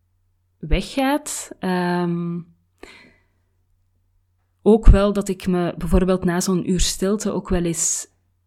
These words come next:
heel moe en heel misselijk voel. Ik denk omdat ik dan stilgevallen ben en omdat al die stresshormonen dan even, eh, uit mijn lijf willen of zo. Ehm, dus ik merk eigenlijk wel dat die stilteuren, dat die wel veel impact hebben.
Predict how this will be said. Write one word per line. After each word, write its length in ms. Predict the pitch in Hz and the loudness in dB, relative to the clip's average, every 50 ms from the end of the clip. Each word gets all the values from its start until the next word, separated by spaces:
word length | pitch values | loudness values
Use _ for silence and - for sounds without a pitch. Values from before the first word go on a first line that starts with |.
| _ _ _ _ _ | _ _ _ _ _
heel 280 | - 160 190 196 190 | -4 0 0 2 2
moe 340 | 180 180 185 196 208 202 - | 2 2 4 4 4 4 4
en 80 | - 175 | 2 2
heel 200 | 180 170 170 165 | 2 2 2 2
misselijk 480 | 165 165 196 208 - - 240 254 247 | 2 2 2 0 0 -2 -4 2 4
voel. 480 | - - - 240 240 254 262 277 294 294 - | 4 4 4 2 -2 -4 -4 -4 -6 -6 -8
Ik 180 | 196 - - | -8 -8 -4
denk 260 | 170 180 185 190 190 | -2 -2 -2 -2 -2
omdat 240 | - 180 190 180 175 | -2 -2 -2 -2 -2
ik 80 | 175 170 | -2 -2
dan 220 | 175 170 160 165 | -4 -2 -2 -4
stilgevallen 680 | 160 - - - 208 208 202 202 190 196 185 180 185 170 | -4 -4 -2 -2 -2 0 0 -2 -2 -2 0 0 0 -2
ben 220 | 165 170 170 175 175 | -2 -2 -2 -4 -4
en 180 | - 170 175 | -4 -4 -4
omdat 320 | 170 170 165 165 165 165 180 | -2 -2 -4 -6 -8 -8 -8
al 160 | 170 175 165 | -8 -8 -6
die 440 | 165 165 165 160 160 160 160 160 - - - - _ _ - | -6 -6 -4 -4 -6 -8 -10 -12 -20 -20 -20 -20 _ _ -18
stresshormonen 1040 | - - - - - 214 233 226 - - 208 202 196 190 185 185 196 214 220 208 185 | -12 -12 -10 -8 -6 -6 -6 -6 -6 -4 -2 0 0 2 2 4 4 4 4 4 4
dan 200 | 185 185 185 190 | 2 2 0 0
even, 600 | - - 185 185 180 - 180 180 180 175 175 - | 0 -2 -2 0 0 0 0 0 0 -4 -8 -8
eh, 500 | - 165 165 165 165 165 160 - - - | -8 -8 -8 -6 -6 -8 -8 -8 -10 -10
uit 260 | - 185 - - - | -10 -10 -8 -6 -4
mijn 180 | 196 165 170 170 | -2 0 0 2
lijf 320 | 170 190 226 214 - - | 2 2 2 2 2 2
willen 260 | 220 208 214 220 220 | 2 0 -2 -4 -4
of 100 | 233 233 | -6 -8
zo. 320 | - - 233 240 262 262 - - - - - - - - - - _ _ _ | -10 -8 -8 -8 -8 -10 -12 -20 -20 -20 -20 -20 -20 -20 -20 -20 _ _ _
Ehm, 340 | - 190 196 190 190 196 202 | -4 -2 0 0 2 2 2
dus 140 | 202 214 196 | 2 2 0
ik 120 | 220 - | 2 4
merk 220 | 202 214 220 208 - | 4 4 4 4 2
eigenlijk 380 | - 196 214 220 226 220 214 | 2 2 2 2 2 0 0
wel 160 | - 202 196 196 | 0 -2 0 0
dat 160 | 196 180 185 | -2 -2 -4
die 100 | 180 175 | -4 -4
stilteuren, 800 | - - - 233 233 233 226 226 190 - 185 185 196 233 254 240 | -4 -2 0 0 0 0 0 -2 -4 -4 -2 0 0 2 2 0
dat 200 | 208 180 180 - | -2 -4 -4 -4
die 160 | 185 185 180 | -4 -4 -2
wel 320 | 175 175 175 175 175 175 | -2 -2 -2 -2 -4 -6
veel 280 | 165 - - 165 170 170 | -6 -8 -6 -6 -6 -6
impact 720 | - 165 202 208 202 202 202 - 165 165 - - - - - | -6 -4 0 0 0 0 -2 -6 -10 -12 -14 -18 -20 -20 -20
hebben. 500 | - - - 151 170 196 247 330 - | -18 -14 -12 -10 -6 -4 -4 -6 -6